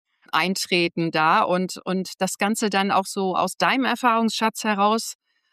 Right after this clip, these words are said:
so gestalten, wie du das gerne wolltest. Ich gehe mal davon aus, dass darüber dann auch das Herz mit reingekommen ist in die Sache. Erzähl doch mal, wie du da angefangen hast und was da da war und was vielleicht auch nicht.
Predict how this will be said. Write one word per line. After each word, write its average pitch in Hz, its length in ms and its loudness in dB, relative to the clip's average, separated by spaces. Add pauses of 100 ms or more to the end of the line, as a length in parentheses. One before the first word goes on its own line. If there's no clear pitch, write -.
(100)
so 220 220 2
gestalten, 214 600 2
wie 190 100 0
du 208 220 -2
das 214 260 0
gerne 151 380 -2
wolltest. 156 420 -2
Ich - 140 -10
gehe 185 100 -2
mal 185 160 2
davon 180 340 0
aus, 175 240 -2
dass - 240 -8
darüber 202 440 4
dann 170 160 2
auch 170 160 2
das - 240 -4
Herz 208 320 2
mit 175 200 -2
reingekommen 165 640 0
ist - 160 -6
in 165 140 -6
die 160 140 -8
Sache. 165 400 -6 (640)
Erzähl 233 300 2
doch 233 140 2
mal, 214 200 2
wie 220 80 0
du 214 140 2
da 196 200 2
angefangen 190 720 0
hast 208 240 0
und 202 120 0
was 214 140 0
da 208 140 -2
da 208 340 2
war 160 320 2
und 175 240 -4
was 175 300 -2
vielleicht 175 340 -4
auch 196 80 -6
nicht. 185 240 -2